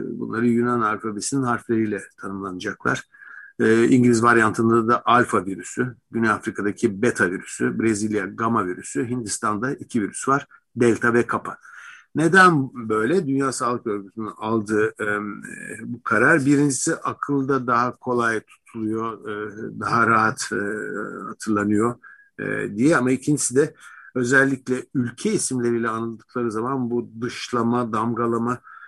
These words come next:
e, diskriminasyondan, e, arınmak için, çünkü biliyoruz, e, bunu özellikle, e, Donald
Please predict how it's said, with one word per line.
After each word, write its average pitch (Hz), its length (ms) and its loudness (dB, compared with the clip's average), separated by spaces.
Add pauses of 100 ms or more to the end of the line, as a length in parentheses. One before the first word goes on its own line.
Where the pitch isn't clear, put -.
(340)
e, 117 320 -4 (640)
diskriminasyondan, 117 1120 -2
e, 120 100 -4 (600)
arınmak 113 440 -2
için, 131 240 -6
çünkü - 280 -12
biliyoruz, 107 500 0
e, 98 40 -8
bunu 101 580 -4
özellikle, 107 560 2 (560)
e, 110 240 2 (1400)
Donald 110 260 2